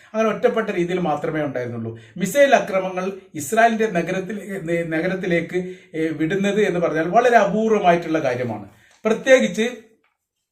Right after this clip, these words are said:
ഈ പറയപ്പെട്ട ദ്രവ ഇന്ധന രൂപത്തിൽ നിന്ന് വ്യത്യസ്തമായി കര ഇന്ധന രൂപത്തിലുള്ള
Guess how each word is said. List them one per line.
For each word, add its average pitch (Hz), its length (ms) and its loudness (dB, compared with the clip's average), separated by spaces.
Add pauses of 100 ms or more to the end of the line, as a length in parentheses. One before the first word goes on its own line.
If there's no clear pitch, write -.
(560)
ഈ 226 160 -2
പറയപ്പെട്ട 196 440 2
ദ്രവ 190 340 6
ഇന്ധന 185 500 2
രൂപത്തിൽ 180 280 2
നിന്ന് 185 140 -6
വ്യത്യസ്തമായി 175 560 0
കര 170 240 4
ഇന്ധന 175 320 2
രൂപത്തിലുള്ള 165 760 2